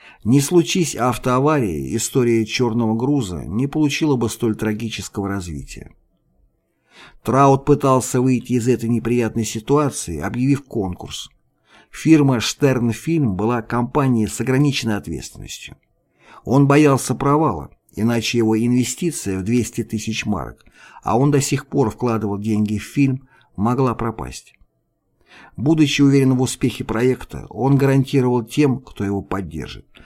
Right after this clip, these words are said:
возврат инвестиций. Чтобы это стало возможным, Траут должен был расстаться со своим последним имуществом, процветающим кафетерием, находившимся в Мюнхене в здании «Глория Фильм Театр».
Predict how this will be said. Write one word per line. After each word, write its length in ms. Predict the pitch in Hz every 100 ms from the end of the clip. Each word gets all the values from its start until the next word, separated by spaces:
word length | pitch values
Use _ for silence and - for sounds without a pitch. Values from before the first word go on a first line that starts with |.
| _ _
возврат 540 | 98 113 107 131 127 -
инвестиций. 880 | 110 101 107 - - 67 - - - _ _ _ _ _ _ _ _
Чтобы 480 | - - 131 135 139
это 180 | 135
стало 360 | 117 - 120 123
возможным, 760 | 127 127 165 190 139 87 71
Траут 500 | 69 127 139 131 101
должен 400 | 101 131 131 123
был 180 | 117 117
расстаться 540 | 117 110 147 135 - 110
со 160 | 120
своим 340 | 107 123 131 117
последним 640 | 131 135 139 117 110 120
имуществом, 680 | 135 113 - 104 - - - _ _ _ _ _
процветающим 840 | 101 107 135 - 143 131 - 113
кафетерием, 800 | - 120 131 113 147 135 101 71
находившимся 960 | 95 - 113 123 - 113 107 110 98 87
в 120 | 110
Мюнхене 500 | 147 139 - 107 98
в 40 |
здании 640 | 92 87 123 120 110 101 92
«Глория 560 | 92 113 123 117 107
Фильм 320 | 101 120 107 101
Театр». 520 | 113 78 50 -